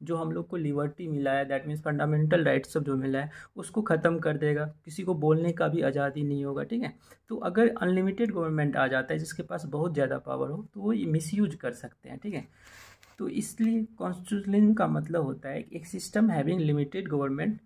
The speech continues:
जहाँ पे गवर्नमेंट के पास उतना ही पावर हो जो उसे यूटिलाइज करे, एक्सरसाइज करे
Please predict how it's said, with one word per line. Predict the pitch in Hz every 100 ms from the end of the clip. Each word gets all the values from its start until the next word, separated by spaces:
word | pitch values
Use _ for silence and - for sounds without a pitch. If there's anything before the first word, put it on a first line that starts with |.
| - 156
जहाँ | 165 156 165 160
पे | 156 220
गवर्नमेंट | 196 151 151 160 170
के | 170
पास | 165 170 165
उतना | 156 185
ही | 202 196
पावर | - 139 139 139
हो | 202 _ _ 151
जो | 170 170
उसे | 165 - 180 170 -
यूटिलाइज | 143 147 147 151 170 170
करे, | 156 160
एक्सरसाइज | - 151 151 - 156 156
करे | -